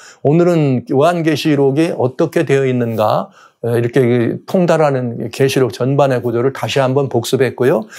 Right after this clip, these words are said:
그다음에 계시록의 중심 주제는 예수 그리스도라는 것 말씀드렸고요. 그다음에 특별히 계시록 이 장과 삼 장에 나온 일곱 교회,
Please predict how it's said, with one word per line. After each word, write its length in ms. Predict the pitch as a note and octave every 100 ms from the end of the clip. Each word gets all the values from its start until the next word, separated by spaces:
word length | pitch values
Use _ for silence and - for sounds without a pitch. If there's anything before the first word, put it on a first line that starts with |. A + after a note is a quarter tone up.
| - -
그다음에 300 | C3+ C3+ A#2+
계시록의 600 | - C#3+ C#3+ C#3+ C#3 B2+
중심 480 | C3 C3+ - D3+ C3+
주제는 440 | B2+ B2+ E3 D#3+
예수 400 | B2+ C#3 C3+ D#3
그리스도라는 640 | - C#3+ D3+ E3 D#3 C#3
것 160 | C#3 F3+
말씀드렸고요. 840 | B2+ C3 D3 A#2+ C3 B2 B2+ - G2+ - - - -
그다음에 320 | E3 D#3+ A#2
특별히 560 | - - F#3+ D#3 F3 - _ -
계시록 520 | C#3+ D3+ D#3+ D3 C3
이 100 | D#3
장과 320 | F3 E3 E3
삼 220 | - E3+
장에 260 | E3+ E3 C#3+
나온 180 | D3 D#3
일곱 440 | C3+ E3 G#3+ A3
교회, 480 | F3+ C3+ B2 E3 G3+